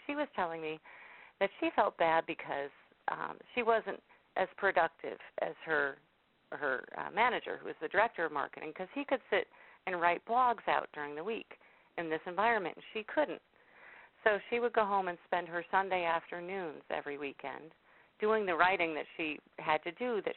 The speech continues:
she had hoped to do in the previous week, but she never could. Um, and what, what, you know, the good news is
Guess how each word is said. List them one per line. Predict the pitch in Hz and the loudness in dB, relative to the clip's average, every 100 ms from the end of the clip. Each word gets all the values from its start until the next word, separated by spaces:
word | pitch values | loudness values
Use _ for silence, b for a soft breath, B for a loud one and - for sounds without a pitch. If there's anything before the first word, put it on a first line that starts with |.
| - | -6
she | 160 | -6
had | 165 | -4
hoped | 175 185 - | -2 -4 -6
to | 160 | -6
do | 165 | -6
in | 156 | -6
the | 143 | -6
previous | 160 151 151 - | -6 -6 -12 -8
week, | 180 - | -8 -6
but | - - | -8 -8
she | 170 | -6
never | 147 143 | -4 -4
could. | - - - - B B B B B B B _ _ | -6 -6 -8 -10 B B B B B B B _ _
Um, | - 151 143 - - _ _ _ _ - | -6 -4 -6 -12 -18 _ _ _ _ 2
and | 208 196 - - _ - 196 | 2 2 -4 -12 _ -6 2
what, | 220 - | 2 4
what, | 214 - _ - | 2 2 _ -8
you | 202 | -2
know, | 175 | 0
the | 190 | 2
good | 294 | 2
news | 277 180 | 2 0
is | 175 | -2